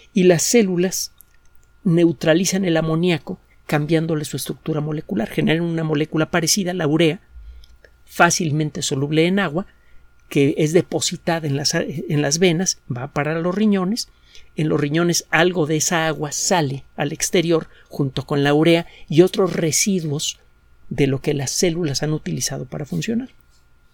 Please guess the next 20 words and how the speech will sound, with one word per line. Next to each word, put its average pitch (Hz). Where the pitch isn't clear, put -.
Los 165
trombos 226
se 170
pueden 190
formar 160
en 156
arterias 151
o 143
en 151
venas. -
Los 156
ataques 156
cardíacos 160
muchas 156
veces 156
ocurren 160
porque -
se -
forman 170
trombos 170